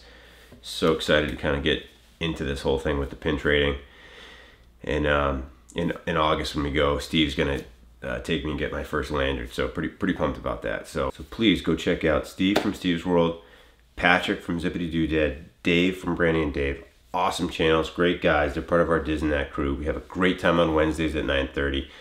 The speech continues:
Please go check that out. We just try to make it interesting for you guys. Um, try to do something new every week for you.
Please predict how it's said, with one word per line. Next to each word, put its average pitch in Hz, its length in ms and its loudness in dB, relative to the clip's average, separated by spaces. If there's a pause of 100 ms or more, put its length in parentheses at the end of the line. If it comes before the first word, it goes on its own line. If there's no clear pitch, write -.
(260)
Please 123 300 6
go 104 120 6
check 90 280 2
that 85 100 4
out. 78 220 6
We 69 60 -6
just 92 200 -6
try 90 120 6
to 85 60 4
make 82 160 2
it - 100 0
interesting 80 380 -4
for 82 100 -4
you 78 100 0
guys. 78 400 2 (520)
Um, 69 440 0 (200)
try 101 200 6
to 92 60 2
do 95 100 0
something 92 280 2
new 92 140 4
every 92 180 4
week 90 220 2
for 90 240 6
you. 90 140 8